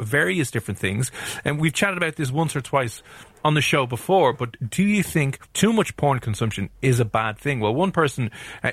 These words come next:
who does and has given a little bit of advice on a TikTok video that has gone viral over the last, uh, number of days, a huge amount of views,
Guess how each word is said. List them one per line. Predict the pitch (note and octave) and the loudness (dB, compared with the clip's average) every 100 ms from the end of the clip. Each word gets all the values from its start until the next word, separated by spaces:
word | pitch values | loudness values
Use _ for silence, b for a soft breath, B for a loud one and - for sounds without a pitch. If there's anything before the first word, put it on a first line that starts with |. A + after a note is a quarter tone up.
| A#2 | 0
who | D#3+ | 2
does | G#3 D#3+ | 4 2
and | E3+ | 2
has | D3+ | 0
given | - G#3 G3+ | 0 0 0
a | F3+ | 2
little | F#3+ G3 | 2 2
bit | E3+ | 2
of | C#3+ | 0
advice | B2+ C#3 D3 C3 - | 0 2 0 -2 -2
on | B2+ A#2+ | 0 2
a | A2 G#2+ | 0 0
TikTok | C#3+ C#3 B2 | -2 -4 -2
video | A#2+ A2 | 0 0
that | G#2 G#2 | 0 -2
has | G2+ - | -4 -6
gone | A#2+ A2 | -2 0
viral | G2 A2 B2 G#2+ | 2 2 2 0
over | G2+ - | -2 -2
the | G#2 | 0
last, | G2+ G2+ G#2+ | 0 -2 -4
uh, | F#2 | -2
number | F#2 G2 F#2+ | -2 -2 -2
of | |
days, | G#2+ G2 | -2 -2
a | |
huge | F#2 C#3 C3+ | -2 0 2
amount | A2+ G#2 G2+ | 2 -2 -2
of | |
views, | G#2+ G2+ G2 | -2 0 -2